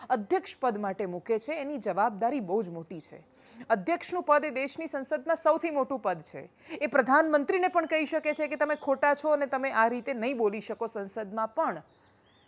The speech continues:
એ પરંપરાઓ, એ સ્વાયત્ત વાતો અને એ સત્તાઓ એની સાથે હવે કોઈ લેવા દેવા નથી. અધ્યક્ષને પણ એવી લાલચ હોય છે કે આપણે થોડી ચાપલુસી કરી દઈએ પોતાની પાર્ટીની તો આપણને કદાચ મંત્રીપદ મળી જાય સારું.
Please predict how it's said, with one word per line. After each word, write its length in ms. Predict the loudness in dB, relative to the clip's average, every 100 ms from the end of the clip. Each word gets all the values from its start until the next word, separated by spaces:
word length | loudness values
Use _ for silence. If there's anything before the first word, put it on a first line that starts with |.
| _ _ _ _ _ _ -4
એ 100 | 0
પરંપરાઓ, 800 | 4 4 6 6 10 10 10 4
એ 120 | 0
સ્વાયત્ત 640 | -2 6 8 8 4 2
વાતો 460 | 4 6 6 4 4
અને 240 | 4 2
એ 40 | -2
સત્તાઓ 640 | -2 -4 2 6 6 6
એની 200 | 2 -2
સાથે 300 | 2 2 2
હવે 220 | 0 -2
કોઈ 300 | -2 0 2
લેવા 280 | 2 2 2
દેવા 240 | 0 -4 -4
નથી. 400 | -6 -10 -12 -14 -20 -20 -2
અધ્યક્ષને 580 | -2 0 -2 -2 -2 -2
પણ 160 | 0 -2
એવી 160 | 0
લાલચ 320 | 4 4 2 -4
હોય 140 | -4 -6
છે 220 | -4 -6
કે 140 | -6 -12 _ _
આપણે 260 | -8 -6 -8
થોડી 460 | -8 -6 -4 -4
ચાપલુસી 580 | 0 2 2 -2 -8 -6
કરી 220 | -2 -2
દઈએ 260 | -2 -2 -2
પોતાની 440 | -2 -2 -4 -6
પાર્ટીની 640 | -2 0 0 -2 -6 -8 -12 _ _ _
તો 60 | -4
આપણને 440 | -2 -2 -2 -4
કદાચ 360 | -4 2 2 0
મંત્રીપદ 500 | -6 -6 -6 -6 -4
મળી 200 | -2 -2
જાય 200 | -4 -6
સારું. 380 | -8 -10 -10